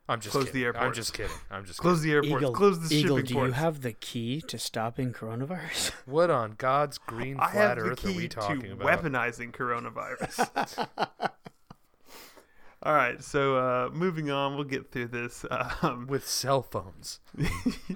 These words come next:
Speaker 2: Everybody lick their cell phone once a day. Um,
Speaker 1: Ew.
Speaker 3: Oh, God.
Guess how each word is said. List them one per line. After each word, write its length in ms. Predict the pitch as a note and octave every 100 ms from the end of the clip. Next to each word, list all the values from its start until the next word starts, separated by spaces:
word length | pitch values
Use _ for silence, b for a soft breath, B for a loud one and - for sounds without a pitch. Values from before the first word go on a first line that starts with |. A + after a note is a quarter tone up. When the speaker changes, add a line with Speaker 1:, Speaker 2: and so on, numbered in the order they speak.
| - B B B B B - - - C3+
Speaker 2:
Everybody 340 | C3+ C#3 C3+
lick 260 | B2 C3 -
their 120 | B2
cell 240 | - B2+
phone 320 | - A#2 A2+
once 240 | A#2 A#2+ B2
a 40 |
day. 200 | A2+ A2 - - - - b b b b b - -
Um, 440 | C3+ B2 G#2+ G#2+ -
Speaker 1:
Ew. 100 | G#3+ - -
Speaker 3:
Oh, 180 | C#3 -
God. 100 | -